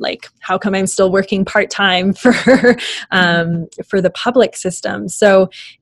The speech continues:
so yeah, that feeling of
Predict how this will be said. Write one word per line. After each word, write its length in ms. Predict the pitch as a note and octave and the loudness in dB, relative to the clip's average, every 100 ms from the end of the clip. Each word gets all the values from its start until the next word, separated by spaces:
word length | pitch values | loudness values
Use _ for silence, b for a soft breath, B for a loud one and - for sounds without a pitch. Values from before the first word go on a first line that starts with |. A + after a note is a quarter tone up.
| - - - | -16 -16 -16
so 240 | - - G3 | -8 0 2
yeah, 400 | F#3+ F3 E3 E3+ F3 - | 4 2 0 -6 -12 -2
that 480 | F3+ F3+ - _ _ _ | 2 2 -2 _ _ _
feeling 520 | - G#3+ G#3 G3+ F#3+ | -6 2 4 4 0
of 760 | - F3+ F3 E3+ E3+ E3+ E3+ | -2 0 2 2 0 -2 -8